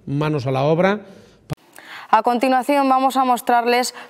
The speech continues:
Speaker 2: los momentos más destacados de esa tertulia ciudadana que, ya saben, tiene lugar cada miércoles y que está dirigida por Julián Camacho. Vean.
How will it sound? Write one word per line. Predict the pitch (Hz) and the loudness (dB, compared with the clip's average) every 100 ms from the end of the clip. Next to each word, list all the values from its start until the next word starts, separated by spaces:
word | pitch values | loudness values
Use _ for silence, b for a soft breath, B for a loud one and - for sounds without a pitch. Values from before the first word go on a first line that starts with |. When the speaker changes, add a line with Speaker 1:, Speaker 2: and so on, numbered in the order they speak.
| - | -4
Speaker 2:
los | 214 | 0
momentos | 220 220 240 233 233 | 0 0 0 0 0
más | 233 226 | 0 0
destacados | 226 226 220 226 214 196 | 0 -2 0 0 0 0
de | |
esa | 214 214 | 0 0
tertulia | 208 208 196 220 208 | 0 -2 0 0 0
ciudadana | 226 202 190 196 202 | 0 0 2 0 -2
que, | 190 | -2
ya | 180 180 | -2 -2
saben, | 196 190 196 | -2 -2 -2
tiene | 202 202 | -2 -2
lugar | 208 208 214 208 | 0 0 0 0
cada | 220 214 196 | 0 0 0
miércoles | 233 254 254 240 240 | -2 -2 -2 -2 -2
y | |
que | 233 | -4
está | 214 233 | -2 0
dirigida | 240 233 - 247 233 | 0 -2 -2 0 0
por | 240 233 | 0 -2
Julián | - 240 233 | 0 0 0
Camacho. | 233 196 - 190 | 0 -2 -2 -2
Vean. | 196 - 156 | -2 -4 -12